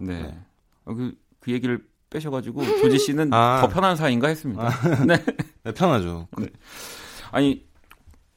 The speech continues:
Speaker 1: 두 분의 호흡도 너무, 저도 이제 노래를 당연히 들으면서 왔지만, 이 너무 자연스럽게 이루어진 작업일까요? 아니면 뭐 처음부터 염두를 해 두셨을까요? 이 곡 작업하실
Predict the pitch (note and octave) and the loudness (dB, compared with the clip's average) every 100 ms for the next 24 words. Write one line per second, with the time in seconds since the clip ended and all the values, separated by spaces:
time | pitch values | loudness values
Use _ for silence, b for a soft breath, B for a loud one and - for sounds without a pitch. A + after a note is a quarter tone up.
0 | _ - _ - D3+ E3+ E3+ E3+ D#3+ C#3+ | _ -20 _ -4 0 0 0 0 2 2
1 | C#3 C#3+ G#2+ F2+ - - - G#3 G3+ - | 4 2 0 -2 -8 -16 -4 -2 -2 -4
2 | D3+ G#2+ G#2 A2 G2+ G#2 G2 G2 F#2 F#2 | -2 0 2 0 -4 -6 -6 -4 -4 -6
3 | F#2 F#2 F2 F2+ G2 F#2+ F2 E2+ G#2 A#2 | -6 -6 -6 -6 -6 -8 -8 -6 -4 -4
4 | - G2+ G#2 G#2 F#2+ F2 F#2 D#2 - - | -6 -6 -4 -2 -4 -6 -8 -12 -14 -10
5 | G#2+ A#2+ G#2 D2+ - - - _ b b | -4 -2 -2 -4 -12 -20 -20 _ b b
6 | b b b b b b b b b C3 | b b b b b b b b b 0
7 | C3 A2 - _ - G#2 - E3 A3+ A#3 | 0 0 -8 _ -8 -6 0 0 2 -2
8 | A3+ D3+ C3 B2+ A2 G2 G#2+ G#2 G#2 B2+ | 0 0 2 0 -2 -6 -6 -6 -2 -2
9 | A#2 G2+ G#2 G2+ F#2 - A3+ G3+ A2+ G2 | -2 -4 -4 -6 -6 -4 -4 -2 -2 -2
10 | A#2 B2 F3 C3+ - _ _ G2+ F#2 F#2 | -4 -4 -4 -6 -10 _ _ -16 -14 -14
11 | - B2 A2 F2+ - E2 - E2+ | -8 -6 -6 -8 -10 -14 -14 -18